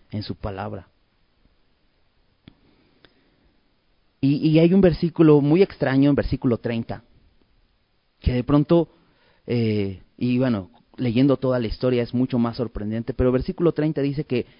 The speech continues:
Jefté hizo voto a Jehová, diciendo, "Si entregares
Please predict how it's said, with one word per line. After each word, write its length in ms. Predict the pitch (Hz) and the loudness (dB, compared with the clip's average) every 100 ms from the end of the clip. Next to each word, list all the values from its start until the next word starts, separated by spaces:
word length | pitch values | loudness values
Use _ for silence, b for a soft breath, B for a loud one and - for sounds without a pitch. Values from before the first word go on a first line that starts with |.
| b | b
Jefté 560 | - 139 - - 160 170 | -2 -2 -2 2 2 2
hizo 300 | 135 - 147 | -2 0 -2
voto 400 | 117 135 143 139 | 2 0 2 -2
a 60 | 123 | -4
Jehová, 460 | - 101 104 90 _ _ _ _ _ _ _ - | -8 -10 -10 -12 _ _ _ _ _ _ _ -10
diciendo, 540 | 110 - 127 131 151 - b _ | -10 -4 -2 0 -2 -6 b _
"Si 180 | - | -4
entregares 760 | 120 113 127 123 120 135 160 | -2 0 0 2 0 0 -2